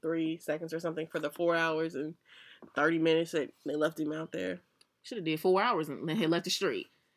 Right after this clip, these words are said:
Speaker 2: Since y'all wanna leave, literally, they left his body in the street. That, who
Speaker 1: Yeah,
Speaker 2: does
Speaker 1: I remember
Speaker 2: that?
Speaker 1: seeing that on the news, and it was, it really, when I read about that, that really made me upset.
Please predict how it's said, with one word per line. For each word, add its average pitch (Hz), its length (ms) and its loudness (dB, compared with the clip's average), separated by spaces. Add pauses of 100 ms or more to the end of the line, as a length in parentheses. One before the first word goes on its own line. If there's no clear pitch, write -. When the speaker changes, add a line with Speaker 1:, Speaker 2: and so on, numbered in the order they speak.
(140)
Speaker 2:
Since 240 200 2
y'all 233 160 6
wanna 208 140 2
leave, 226 220 0
literally, 311 320 4
they 233 100 6
left 220 240 2
his 214 140 -2
body 196 280 4
in 196 60 0
the 180 80 -2
street. 233 180 -4
That, 453 140 0
who - 80 2
Speaker 1:
Yeah, 156 160 4
Speaker 2:
does 247 140 6
Speaker 1:
I 269 100 8
remember 311 280 4
Speaker 2:
that? - 40 -4
Speaker 1:
seeing 208 200 0
that 185 120 4
on 160 140 2
the 143 60 -2
news, 160 280 2
and 156 80 2
it 233 60 4
was, 240 240 0
it 285 180 0
really, 220 380 2 (400)
when 208 160 0
I 403 160 6
read 208 180 4
about 202 200 2
that, 160 120 2
that - 180 4
really 175 280 2
made 147 240 0
me 113 120 -2
upset. - 420 -10